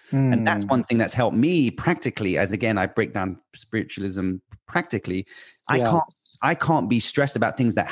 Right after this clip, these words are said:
Speaker 1: haven't happened yet, 'cause that doesn't make sense.
Speaker 2: Yeah. No, I think that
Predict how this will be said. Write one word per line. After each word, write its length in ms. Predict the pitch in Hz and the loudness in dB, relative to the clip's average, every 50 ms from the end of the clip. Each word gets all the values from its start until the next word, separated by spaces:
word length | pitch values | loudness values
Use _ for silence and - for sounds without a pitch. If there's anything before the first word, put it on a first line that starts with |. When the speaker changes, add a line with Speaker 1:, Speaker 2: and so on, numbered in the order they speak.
| - - | -2 0
Speaker 1:
haven't 200 | 117 104 104 - - 123 | 0 0 -2 -2 -2 -4
happened 240 | 113 - 95 87 90 95 | -4 -4 -2 -2 0 -2
yet, 120 | - - | -2 -2
'cause 120 | - 101 | -4 -4
that 180 | 101 107 - - | -4 -4 -2 -2
doesn't 300 | - 107 - 95 73 53 | -2 -2 -2 -2 -4 -6
make 180 | 78 85 - - | -6 -8 -8 -10
sense. 460 | - - 65 - - - - - _ _ _ _ - | -10 -10 -10 -12 -12 -16 -20 -20 _ _ _ _ -2
Speaker 2:
Yeah. 400 | - 131 120 123 123 117 107 98 101 156 156 | 0 2 2 4 2 2 0 -2 -2 0 2
No, 60 | 147 | 2
I 120 | 147 147 | 2 2
think 200 | 147 - 165 156 | 2 0 2 2
that 140 | 147 147 | 2 2